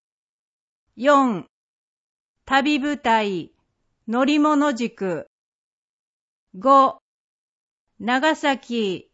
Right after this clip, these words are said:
ベイビーキッズラバーズ塾。六、長崎を舞台にショートショート塾。七、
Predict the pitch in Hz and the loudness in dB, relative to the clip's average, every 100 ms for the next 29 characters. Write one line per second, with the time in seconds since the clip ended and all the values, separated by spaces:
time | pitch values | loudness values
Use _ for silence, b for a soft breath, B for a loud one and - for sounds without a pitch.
0 | _ 156 220 202 294 233 247 233 208 - | _ -6 -2 0 0 -2 -2 -2 -4 -8
1 | _ 285 285 233 - 240 220 180 - _ | _ -4 -4 -6 -8 -4 -2 -4 -8 _
2 | 190 269 285 302 294 294 277 220 220 214 | 0 2 4 4 2 0 -4 -4 -6 -6
3 | 185 170 - _ _ _ _ _ _ _ | -6 -6 -8 _ _ _ _ _ _ _
4 | _ _ _ _ _ - 220 262 - 277 | _ _ _ _ _ -8 -4 -4 -2 0
5 | 269 254 - _ _ _ _ _ _ _ | 0 0 -6 _ _ _ _ _ _ _
6 | _ _ 214 254 311 311 320 - 277 262 | _ _ -4 0 0 2 0 0 0 2
7 | 269 285 269 262 247 240 233 220 - _ | 0 -2 0 0 0 -2 -2 -4 -6 _
8 | - 294 311 311 302 294 294 285 277 277 | -6 0 0 0 -2 -2 0 0 0 0
9 | 277 240 240 - 202 185 165 - _ _ | -2 -2 -4 -6 -6 -4 -6 -10 _ _
10 | _ _ _ _ _ _ _ _ _ _ | _ _ _ _ _ _ _ _ _ _
11 | - 262 285 285 226 190 | -4 0 2 4 4 2